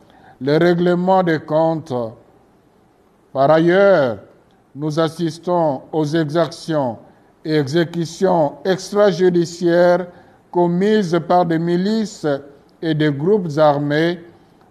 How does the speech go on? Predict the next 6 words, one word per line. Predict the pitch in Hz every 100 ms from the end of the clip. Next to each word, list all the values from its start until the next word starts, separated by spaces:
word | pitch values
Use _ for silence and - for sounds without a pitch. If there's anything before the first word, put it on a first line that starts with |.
| -
ou | 175 175
des | 147 143
gangs | 127 190 208 196 151 147
de | 143
délinquants | 143 185 175 151 131 156 151 156 156
Kuluna | 160 147 147 143 147 156